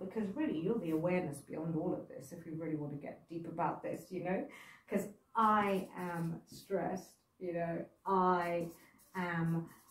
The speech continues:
thinking, I am creating, whatever, I am, I am, I am, I. Who's I? Who's thinking? I am thinking. Who is the I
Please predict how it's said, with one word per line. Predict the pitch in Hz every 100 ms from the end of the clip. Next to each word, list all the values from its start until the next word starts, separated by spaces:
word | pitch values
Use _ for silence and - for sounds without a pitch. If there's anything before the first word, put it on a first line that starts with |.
| - -
thinking, | 196 170 170 - 170 160 160 151 156 - - 254 - -
I | 196 185 175 180 180 175
am | 175 170 170 170 175 165 -
creating, | - 220 196 175 165 185 - 190 170
whatever, | 202 196 -
I | 190 -
am, | 214 175 165 -
I | 185 -
am, | 226 208 180 165
I | 190 190 208
am, | 208 165 165
I. | - 226 - -
Who's | 302 320 -
I? | 247 185
Who's | 196 311 -
thinking? | 311 285 190 170 - - - _ _ _ _ - - - -
I | 220 226 214 196
am | 190
thinking. | 185 233 233 220 165 165
Who | 269
is | 320 -
the | -
I | - 190 190